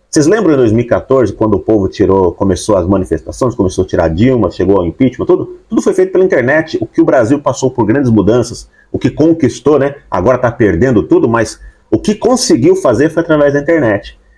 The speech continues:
E eles sabem que erraram muito nisso. Eu falava lá atrás, eles sabem que erraram muito ao desconsiderar a internet na época. Hoje eles sabem que precisam tá na internet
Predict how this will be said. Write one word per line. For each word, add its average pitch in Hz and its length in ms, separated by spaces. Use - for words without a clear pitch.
E 123 60
eles 180 160
sabem 165 320
que 139 80
erraram 120 380
muito 139 280
nisso. 127 220
Eu 131 60
falava 165 240
lá 285 80
atrás, 113 520
eles 92 140
sabem 165 400
que 220 140
erraram 151 340
muito 151 340
ao 110 180
desconsiderar 113 760
a 117 40
internet 113 460
na - 120
época. - 300
Hoje 101 300
eles 131 160
sabem 110 240
que 110 80
precisam 107 400
tá - 160
na 98 80
internet 101 500